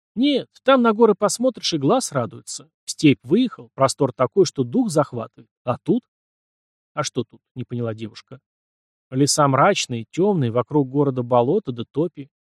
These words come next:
А там что не родник, так вода живая. Журчит, словно поёт», — не унимался Елисей. «Да вы прям поэт», — рассмеялась Татьяна. «Вот приедете к нам в гости, сами всё увидите.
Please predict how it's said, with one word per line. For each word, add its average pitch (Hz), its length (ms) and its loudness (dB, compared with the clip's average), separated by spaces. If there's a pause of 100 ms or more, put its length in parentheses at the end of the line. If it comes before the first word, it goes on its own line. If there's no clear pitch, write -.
А 147 100 -2
там 240 160 4
что - 180 -4
не 214 120 4
родник, 214 400 2
так - 160 -4
вода 110 300 -2
живая. 208 480 -2 (140)
Журчит, 123 500 -4
словно 233 280 0
поёт», — 240 400 0 (260)
не 127 120 -4
унимался 127 540 -2
Елисей. 127 420 -8 (800)
«Да 113 140 -4
вы 120 80 2
прям 113 240 -4
поэт», — 120 360 -6 (200)
рассмеялась 120 560 -8
Татьяна. 123 500 -10 (1040)
«Вот 131 200 -6
приедете 156 500 2
к - 40 -20
нам 131 200 2
в 127 60 -8
гости, 120 320 -8
сами 190 340 0
всё 220 200 -6
увидите. 143 600 -4